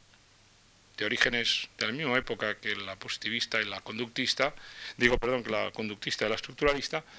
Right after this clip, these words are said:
pero que ha hecho eclosión a partir de exactamente sesenta y siete, sesenta y ocho, la más te-, la tercera, y que también ha producido, ha conducido a la esterilidad.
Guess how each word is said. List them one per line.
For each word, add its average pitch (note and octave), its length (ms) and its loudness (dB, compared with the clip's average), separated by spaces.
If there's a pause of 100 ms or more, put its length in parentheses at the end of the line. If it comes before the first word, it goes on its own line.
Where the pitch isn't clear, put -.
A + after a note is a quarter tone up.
(520)
pero F3+ 260 8
que E3 100 2
ha E3+ 60 4
hecho F3 180 0
eclosión D#3+ 500 0
a D3+ 60 0
partir D3 360 2
de C#3+ 60 6
exactamente C3+ 580 -2
sesenta B2+ 340 0
y A#2+ 60 2
siete, C#3+ 240 4
sesenta D3 360 6
y C#3+ 40 4
ocho, C#3+ 240 2
la A#2+ 60 -2
más A#2+ 200 -6
te-, - 220 -8
la A#2 160 -2
tercera, C#3+ 420 0 (240)
y C3+ 60 -2
que C3+ 100 4
también C3 280 4
ha D3+ 60 6
producido, C3+ 640 -2
ha C3 100 6
conducido C#3 520 0
a - 20 2
la C3+ 60 0
esterilidad. A#2 500 -4